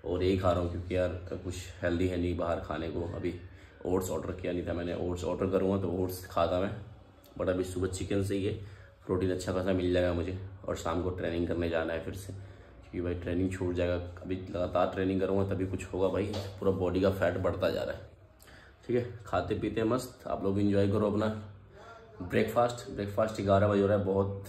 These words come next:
सही नहीं है, नौ बजे breakfast हो जाना चाहिए, नौ से पहले। ठीक है, तो फाइनली दोस्तों, दोपहर का समय हो चुका है और चल रहे खाना खाने, lunch करने।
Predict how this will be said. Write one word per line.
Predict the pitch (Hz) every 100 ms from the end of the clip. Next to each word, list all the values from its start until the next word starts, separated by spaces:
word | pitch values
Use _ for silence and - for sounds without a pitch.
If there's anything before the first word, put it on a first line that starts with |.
| - -
सही | - 104
नहीं | 117 98 98
है, | 98 - - - -
नौ | 92 101
बजे | 101 101
breakfast | 98 98 104 104 - -
हो | 98
जाना | 92
चाहिए, | - 98
नौ | 87
से | 87 -
पहले। | 90 90 - - - - - - - -
ठीक | 113 117
है, | 135 - - - - -
तो | 104
फाइनली | - 104 98
दोस्तों, | 95 - 104
दोपहर | 92 92 95
का | 95
समय | - 95
हो | 87
चुका | 85 92 95
है |
और | 92
चल | - 87
रहे | 95
खाना | - 95 95
खाने, | 90 90
lunch | 90 92
करने। | - 90